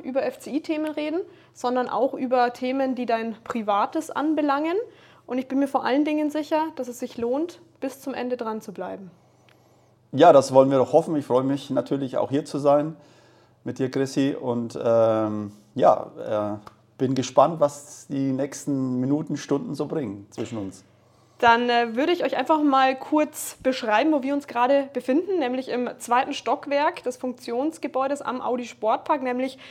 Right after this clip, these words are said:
Speaker 1: im Büro von Didi Beiersdorfer. Kennt ihr vielleicht aufgrund unserer letzten Videos, die wir bei Social Media gepostet hatten?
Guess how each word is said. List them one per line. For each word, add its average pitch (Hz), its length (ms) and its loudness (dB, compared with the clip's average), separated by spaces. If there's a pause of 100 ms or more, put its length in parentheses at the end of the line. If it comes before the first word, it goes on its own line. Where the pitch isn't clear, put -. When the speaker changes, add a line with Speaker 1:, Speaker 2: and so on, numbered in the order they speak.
(140)
Speaker 1:
im 302 220 0
Büro 269 480 0 (120)
von 285 280 0 (180)
Didi 285 220 0
Beiersdorfer. 294 1080 0 (340)
Kennt 269 260 2
ihr 302 120 -4
vielleicht 277 800 -4
aufgrund 285 760 2
unserer 247 600 4
letzten 240 480 -2
Videos, 294 480 -2
die 262 120 -4
wir 254 100 0
bei 247 100 -2
Social 254 320 -4
Media 262 240 -2
gepostet 269 540 -2
hatten? 294 300 0